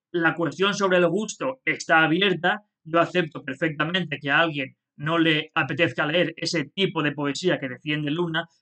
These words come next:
pero es que dentro de ese tipo de poesía, su estilo, dentro de ese tipo, su estilo particular, sí goza de una gran calidad. Así que no tiene ningún sentido decir que su calidad poética es baja.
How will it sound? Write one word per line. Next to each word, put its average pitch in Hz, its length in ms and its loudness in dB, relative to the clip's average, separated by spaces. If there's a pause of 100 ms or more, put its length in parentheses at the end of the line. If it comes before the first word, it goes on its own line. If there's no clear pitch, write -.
pero 175 160 2
es 202 180 0
que 175 340 0
dentro 170 640 0
de 170 80 0
ese 165 160 -2
tipo 160 240 -2
de 160 100 2
poesía, 165 560 0 (200)
su 156 280 -4
estilo, 180 640 2 (240)
dentro 180 360 0
de 175 80 8
ese 170 460 2
tipo, 180 440 -2 (160)
su 160 180 -2
estilo 175 340 -2
particular, 151 560 -4 (220)
sí - 280 -2
goza 175 480 4
de 147 80 0
una 151 200 2
gran 143 240 2
calidad. 123 320 -2 (1120)
Así 151 280 -4
que 175 320 4 (220)
no 170 120 -4
tiene 175 240 2
ningún 170 200 2
sentido 156 400 0
decir 147 300 -6
que 156 100 -8
su 151 100 -8
calidad 147 320 0
poética 147 360 -4
es 135 100 -2
baja. 131 240 -2